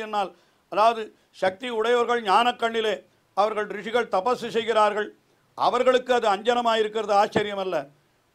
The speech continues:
ஒன்றுமே சக்தி அல்லாத நமக்கும் கூட அவன் எப்படி இருக்கிறான்னு கேட்டா, அது நமக்கும் தீனா, தீன அநாத வியசன சமனம். தீனர்கள், அதாவது மிகவும் இறங்கத்தக்க நிலையில இருப்பவர்கள்,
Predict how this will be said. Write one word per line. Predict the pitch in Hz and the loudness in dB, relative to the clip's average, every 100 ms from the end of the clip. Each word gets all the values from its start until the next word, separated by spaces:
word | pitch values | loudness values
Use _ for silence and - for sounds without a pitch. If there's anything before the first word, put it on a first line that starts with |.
| - | -10
ஒன்றுமே | 160 208 247 262 254 | -8 -6 -2 0 2
சக்தி | 226 226 269 254 | 0 0 0 4
அல்லாத | 240 233 220 175 160 | 6 6 4 -2 0
நமக்கும் | 240 285 294 277 226 | 2 0 0 -2 0
கூட | 233 208 175 _ _ - | 2 4 2 _ _ -2
அவன் | 196 208 | 0 0
எப்படி | 202 247 | -2 -2
இருக்கிறான்னு | 240 202 220 214 214 | -2 -2 0 0 0
கேட்டா, | 202 202 185 139 - _ _ | -2 0 0 0 -6 _ _
அது | 196 190 | -12 -10
நமக்கும் | 196 220 226 190 143 | -10 -6 -8 -8 -12
தீனா, | 202 226 226 226 226 226 _ _ _ - 113 | -8 0 2 4 4 0 _ _ _ -20 -8
தீன | 240 269 240 170 - | -4 0 0 0 0
அநாத | 165 226 233 233 226 214 | 0 4 6 6 4 -2
வியசன | 202 220 220 214 214 190 | -2 -2 2 2 2 0
சமனம். | 190 196 214 220 214 208 - _ _ _ _ _ _ _ 104 | 0 0 -2 -4 -8 -16 -20 _ _ _ _ _ _ _ -14
தீனர்கள், | 208 269 269 262 233 220 190 - _ _ _ _ - | -6 -2 0 0 2 0 -2 -8 _ _ _ _ -6
அதாவது | 202 233 240 220 | 2 2 2 -2
மிகவும் | 233 240 233 - _ _ _ _ _ - | -2 -2 -6 -12 _ _ _ _ _ -4
இறங்கத்தக்க | 202 262 262 262 254 247 233 | -2 0 0 0 -4 -4 -4
நிலையில | 226 233 214 208 | -2 -2 -2 -4
இருப்பவர்கள், | 208 214 214 202 | -4 -4 -2 0